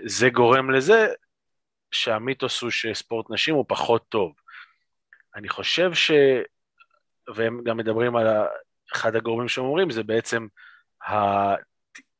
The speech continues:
התקשורת וההתמסחרות של הדברים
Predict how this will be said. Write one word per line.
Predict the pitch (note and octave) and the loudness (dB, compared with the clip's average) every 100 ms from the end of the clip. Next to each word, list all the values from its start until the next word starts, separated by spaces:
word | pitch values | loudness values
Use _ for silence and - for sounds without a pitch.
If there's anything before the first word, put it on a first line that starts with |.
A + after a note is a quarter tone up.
| _ | _
התקשורת | - - - C#3+ E3+ C3 G#2+ C3+ - - _ _ _ _ _ | -12 -4 -2 4 4 2 0 -2 -6 -20 _ _ _ _ _
וההתמסחרות | F#2 G2+ G2 F#2+ F#2 F#2 F2+ F2+ F2+ G2 - A2 G2 - G2 - - F#2+ A2 C#3 | -8 -2 0 2 2 0 0 -2 -6 -10 -8 -8 -8 -4 -2 0 0 2 2 4
של | C3 G#2+ | 4 2
הדברים | G2 G2 A2 G#3 G3+ A3+ | 2 0 0 0 -6 -10